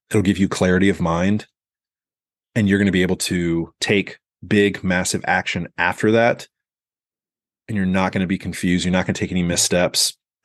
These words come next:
because everybody in twenty twenty-three should be moving a hundred miles an hour forward, forward. Forget about looking in the rear view. Forget about what happened. Forget about any failures. Forget your successes.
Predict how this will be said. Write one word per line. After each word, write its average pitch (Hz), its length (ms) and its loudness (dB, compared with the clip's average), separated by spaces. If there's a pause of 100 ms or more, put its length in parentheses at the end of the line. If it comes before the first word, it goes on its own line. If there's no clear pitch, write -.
(360)
because 90 640 2 (800)
everybody 110 520 4
in 92 80 -2
twenty 101 200 -4
twenty-three 92 640 -2
should 90 220 -4
be 90 100 -2
moving 90 420 -2
a - 40 -12
hundred 101 320 -2
miles 90 260 0
an 85 60 -6
hour 78 180 -4
forward, - 400 -12 (480)
forward. 85 460 0 (480)
Forget 107 220 2
about 120 160 4
looking 113 220 2
in 107 60 4
the 104 60 4
rear 98 160 4
view. 87 240 0
Forget 90 260 -2
about 98 220 2
what 104 100 2
happened. 87 440 -4
Forget 87 220 -4
about 92 320 0
any 90 140 -6
failures. 90 540 0
Forget 120 280 0
your 143 140 0
successes. - 800 -4